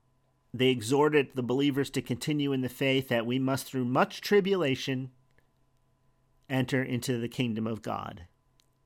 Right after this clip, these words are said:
So, yeah,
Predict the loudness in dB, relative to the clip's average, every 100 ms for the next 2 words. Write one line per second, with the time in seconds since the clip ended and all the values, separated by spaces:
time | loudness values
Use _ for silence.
0 | _ _ _ _ _ _ _ _ _ _
1 | _ _ _ _ _ _ _ _ _ _
2 | _ _ _ -2 0 2 4 4 2